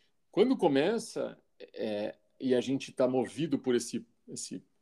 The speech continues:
propósito, né? Por esse termo, a gente cons-, vai, eu, eu vou ler uma coisa, eu vou assistir algo, eu vou escutar de um amigo, amiga, eu vou anotar, porque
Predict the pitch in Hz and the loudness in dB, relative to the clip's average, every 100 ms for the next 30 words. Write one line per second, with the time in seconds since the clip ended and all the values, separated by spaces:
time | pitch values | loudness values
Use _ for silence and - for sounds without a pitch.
0 | _ - 98 113 127 - - 113 113 160 | _ -2 0 8 8 8 2 -4 -2 -4
1 | - - - - - 156 156 98 98 101 | -6 -10 -10 -4 8 8 8 0 -4 -4
2 | 160 - 190 - 170 - - - 156 208 | -4 -4 -2 0 0 -2 -8 4 8 8
3 | 202 - 139 120 170 160 156 185 123 - | 8 8 6 8 8 8 6 0 -6 -2
4 | 147 139 117 107 139 - 147 - - 180 | 0 0 -2 -6 -6 -8 -14 -14 -12 -4
5 | 131 131 143 113 113 120 151 - - 160 | -2 0 -2 -2 -4 -2 -4 -6 -4 -4
6 | 143 131 127 160 156 107 110 170 165 _ | -4 -8 -6 -8 -8 -8 -4 -4 -4 _
7 | _ _ 139 139 175 196 196 165 165 - | _ _ 0 2 2 2 0 -2 -2 -12
8 | 131 - 143 | -10 -6 -6